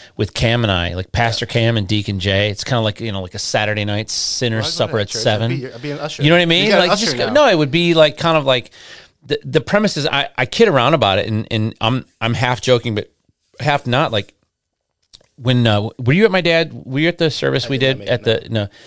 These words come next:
Speaker 1: Well, Cam, Cam came in there and, like, brought the house down.
Speaker 2: Yeah.
Speaker 1: You know what I mean? He just has this way of kind of calming, uh, this calming effect on everybody.
Speaker 2: Mm-hmm.
Speaker 1: And it's just, it was, it was really nice the way he did it. And I thought, "Shit, man,"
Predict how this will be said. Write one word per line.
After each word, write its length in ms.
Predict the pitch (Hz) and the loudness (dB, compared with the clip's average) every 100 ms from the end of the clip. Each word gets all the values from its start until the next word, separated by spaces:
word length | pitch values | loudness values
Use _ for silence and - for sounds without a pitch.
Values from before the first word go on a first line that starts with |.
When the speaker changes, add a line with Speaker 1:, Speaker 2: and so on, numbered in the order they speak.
| - - - _ | -20 -20 -20 _
Speaker 1:
Well, 80 | 104 | -10
Cam, 420 | - 139 170 147 - _ - | -4 0 2 0 -4 _ -8
Cam 240 | - 139 | -2 -2
came 240 | 131 113 104 | -2 0 0
in 60 | |
there 160 | 98 90 | 0 0
and, 120 | 90 | -2
like, 220 | 87 85 | -4 -4
brought 220 | 117 98 - | 0 0 0
the 80 | |
house 280 | - 95 110 | -2 -2 -2
down. 320 | 85 - - - | -4 -6 -12 -16
Speaker 2:
Yeah. 240 | 113 127 143 | -14 -14 -4
Speaker 1:
You 80 | 117 | 0
know 60 | 110 | 2
what 20 | |
I 40 | |
mean? 160 | 110 117 | 2 2
He 120 | 117 | 0
just 400 | 98 123 110 - _ - | 0 -2 -2 -6 _ -6
has 240 | 123 101 | -4 -2
this 180 | 104 95 | -4 -4
way 340 | 101 110 113 | 0 2 2
of 260 | 92 92 - - - - - - - _ _ - | 0 -6 -18 -20 -20 -20 -20 -20 -20 _ _ -4
kind 180 | 135 120 | -2 -2
of 120 | 95 | -2
calming, 800 | - 120 120 107 107 - 120 92 | 0 2 0 -2 -8 -6 -6 -4
uh, 80 | 113 | -4
this 220 | 104 - _ _ _ | -4 -6 _ _ _
calming 320 | - 131 127 | 0 2 2
effect 340 | 104 - 113 - | -2 0 0 0
on 80 | 104 | 0
everybody. 460 | 95 92 95 95 | 0 0 2 2
Speaker 2:
Mm-hmm. 80 | - | -2
Speaker 1:
And 80 | 95 | -2
it's 160 | 90 - | -2 -4
just, 200 | 101 - | -6 -4
it 60 | 113 | -2
was, 220 | 110 - _ - | -2 -6 _ -4
it 80 | |
was 180 | 131 117 | 0 2
really 300 | 113 135 123 | 2 2 4
nice 260 | 113 113 - | 2 0 0
the 60 | |
way 80 | 110 | -2
he 80 | 101 | 0
did 160 | 110 117 | 2 2
it. 60 | |
And 120 | 101 | 0
I 60 | 98 | -6
thought, 200 | 98 95 | -8 -10
"Shit, 300 | - 190 202 | -8 -6 -4
man," 340 | 196 95 127 | -2 -2 -2